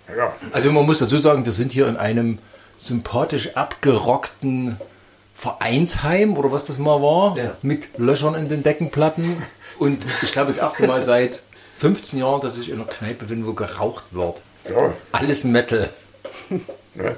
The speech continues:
Speaker 3: Das muss ja aut-, authentisch sein,
Speaker 1: Und,
Speaker 3: ne?
Speaker 1: und hier war halt dann so, viele haben dann, oder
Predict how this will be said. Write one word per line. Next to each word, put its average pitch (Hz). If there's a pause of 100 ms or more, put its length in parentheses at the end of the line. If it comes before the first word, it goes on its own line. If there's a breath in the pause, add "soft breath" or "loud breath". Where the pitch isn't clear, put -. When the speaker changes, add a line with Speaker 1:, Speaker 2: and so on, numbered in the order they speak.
Speaker 3:
Das 101
muss 127
ja 113
aut-, 113
authentisch 98
sein, -
Speaker 1:
Und, -
Speaker 3:
ne? -
Speaker 1:
und 143
hier 160
war 156
halt 143
dann 127
so, 180 (220)
viele 160
haben 139
dann, 135 (220)
oder 113